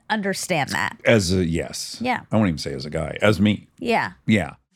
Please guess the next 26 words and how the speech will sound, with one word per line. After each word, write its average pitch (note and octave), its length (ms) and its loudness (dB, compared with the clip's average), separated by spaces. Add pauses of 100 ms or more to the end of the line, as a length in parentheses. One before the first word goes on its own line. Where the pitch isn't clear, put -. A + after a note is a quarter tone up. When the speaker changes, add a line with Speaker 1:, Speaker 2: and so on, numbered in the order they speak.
(280)
Speaker 2:
So D#3 220 4
anyways, C3 360 4
you A2 120 2
came A#2 320 4
home. F#2 400 4
What E3 160 4
an G#3+ 120 6
experience. C3+ 920 2
So C#3+ 180 6
the A#2 240 4
fact - 460 0
that C#4+ 120 0
it, - 140 -6 (100)
after A#2 280 2 (100)
all A#2+ 220 8
the F3+ 180 2
hype, F#2+ 300 0
the E2+ 60 -4
buildup, D2+ 680 -2 (640)
it G#2 80 6
was G2 260 2 (140)
everything G2+ 840 2
they E2 120 -4
said D3 560 2
and F#2+ 300 2
then F#2 260 4